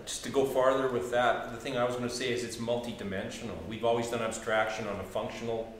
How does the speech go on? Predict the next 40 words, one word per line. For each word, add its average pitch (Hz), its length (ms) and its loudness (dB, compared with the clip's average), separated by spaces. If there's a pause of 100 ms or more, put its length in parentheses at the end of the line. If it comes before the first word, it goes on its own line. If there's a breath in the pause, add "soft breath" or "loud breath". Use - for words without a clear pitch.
(100)
sense, 117 540 -4
you 104 80 -4
know, 101 120 -4
what's 104 220 -4
the - 60 -6
function 117 420 -2
offered 101 300 0
by 95 200 0
this 95 200 -6
thing, 95 160 -6 (440 loud breath)
as 113 180 0
opposed 123 680 0
to 101 180 -4
abstraction 104 720 0
related 98 480 -4
to, 101 320 -8 (360 loud breath)
you 104 60 -10
know, 95 60 -8 (180)
concurrency 117 640 -4
issues, 110 260 -6
performance, 107 600 -2
as 92 120 -8
opposed 110 480 -2
to 107 280 -4 (320 loud breath)
abstraction 110 640 4
about 92 260 -2
memory 123 340 0
consumption. 120 800 -4
You 104 80 -10
know, 98 40 -6
we've 101 140 -6
got 92 160 -4
people 113 180 -4
that 98 100 -6
worry 98 180 -2
a 92 40 -4
lot 98 280 2
about, 92 340 -4 (260 loud breath)
you 110 60 -8
know, 95 100 -4